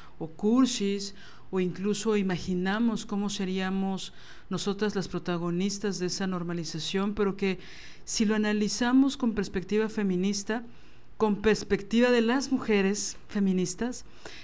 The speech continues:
este, pues nos damos cuenta de que están llenas de violencia, llenas de violencia de, de muchos tipos. Y justo este, con este taller hacemos un análisis para desglosar qué tipos de violencia sio-,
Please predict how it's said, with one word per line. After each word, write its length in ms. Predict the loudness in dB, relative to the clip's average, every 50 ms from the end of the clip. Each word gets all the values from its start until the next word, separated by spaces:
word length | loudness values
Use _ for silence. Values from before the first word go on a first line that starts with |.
| -14 -8 -2
este, 720 | 0 2 2 2 0 -2 -4 0 2 2 2 2 2 -2 -4 -8 -12 -14 -16 -14 -14 -14 -14 -14 -14 -14 -14 -14 -14 -14 -12 -12 -8 -2 4
pues 160 | 4 4 4
nos 100 | 4 2
damos 260 | 2 2 2 2 2
cuenta 320 | 2 2 4 4 4 4
de 120 | 4 4 4
que 100 | 2 -2
están 260 | -2 -2 -2 0 2
llenas 260 | 4 4 4 4 2
de 80 | 2 0
violencia, 640 | 0 0 0 0 0 0 -2 -2 -4 -6 -8 -10 -14 -14 -14 -14 -12 -14 -14 -14 -14 -14 -14 -14 -14 -12 -6
llenas 400 | -2 0 2 4 4 2 2 0
de 160 | 0 -2 0
violencia 540 | 0 0 -2 0 0 -2 -2 0 0 0 2
de, 240 | 2 2 2 0 0
de 180 | 0 0 0
muchos 400 | 2 2 2 2 0 -2 -8 -8
tipos. 460 | -8 -8 -8 -8 -8 -10 -10 -10 -12 -12 -14 -14 -14 -12 -6 -4
Y 100 | -4 -2
justo 480 | 2 2 2 2 2 2 2 4 4
este, 440 | 4 2 2 2 2 4 4 2 2
con 120 | 0 -2
este 140 | -2 -2 -4
taller 480 | -2 -2 -2 0 0 0 0 -2 -6 -10 -12 -14 -14 -14 -14 -14 -14 -14 -14 -12 -10 -10
hacemos 400 | -8 -4 -2 0 0 0 2 0
un 100 | 0 0
análisis 720 | 0 0 2 2 2 2 0 0 -2 -2 -2 -4 -4 -4
para 400 | -2 0 0 2 2 0 0 0
desglosar 580 | 0 -2 -2 -2 -2 -2 -2 -2 -2 -2 -2
qué 140 | 0 0 -2
tipos 440 | 0 2 4 4 4 4 2 0 2
de 80 | 2 2
violencia 480 | 2 2 0 0 -2 -2 -2 -4 -4
sio-, 280 | -4 -4 -6 -6 -8